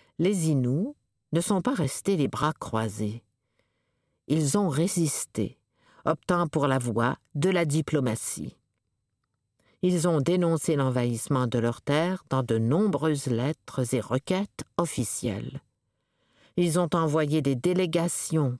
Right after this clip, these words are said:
pour les présenter. Ils ont fait entendre leur voix et plaidé leur cause avec insistance auprès des autorités. Les Autochtones, peut-on y lire,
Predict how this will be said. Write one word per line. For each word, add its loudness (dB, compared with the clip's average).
pour 2
les 2
présenter. -2
Ils 2
ont 2
fait 2
entendre 2
leur 0
voix 0
et 2
plaidé 2
leur 0
cause -2
avec -2
insistance 0
auprès 0
des 2
autorités. -4
Les 2
Autochtones, -2
peut-on 0
y -4
lire, -2